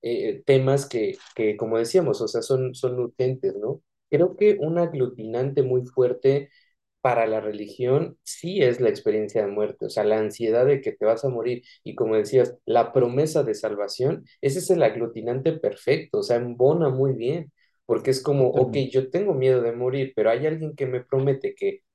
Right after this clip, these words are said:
Speaker 1: va a haber algo después de todo esto, bueno, entonces ya mejor le bajo, ya mejor le, me porto bien. Y si no le bajo porque mis pasiones no las puedo controlar, por lo menos estoy en una constante,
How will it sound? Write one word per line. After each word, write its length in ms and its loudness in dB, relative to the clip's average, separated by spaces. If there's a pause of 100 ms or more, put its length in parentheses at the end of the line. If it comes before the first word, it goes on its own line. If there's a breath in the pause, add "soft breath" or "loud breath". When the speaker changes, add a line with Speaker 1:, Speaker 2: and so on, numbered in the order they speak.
(220)
Speaker 1:
va 80 6
a 40 6
haber 300 4
algo 280 2
después 380 -2
de 100 -4
todo 200 0
esto, 240 -2
bueno, 200 2
entonces 380 -6
ya 140 2
mejor 340 -4
le 100 2
bajo, 380 0
ya 160 -2
mejor 400 -2 (460)
le, 240 -4
me 200 -2
porto 460 2
bien. 340 0 (220 loud breath)
Y 140 -6
si 240 -2
no 140 4
le 180 6
bajo 400 4
porque 300 -4
mis 240 -8
pasiones 560 0
no 120 2
las 240 0
puedo 280 0
controlar, 580 0
por 140 -2
lo 120 -4
menos 340 -6
estoy 300 -4
en 100 -6
una 300 -4
constante, 680 -2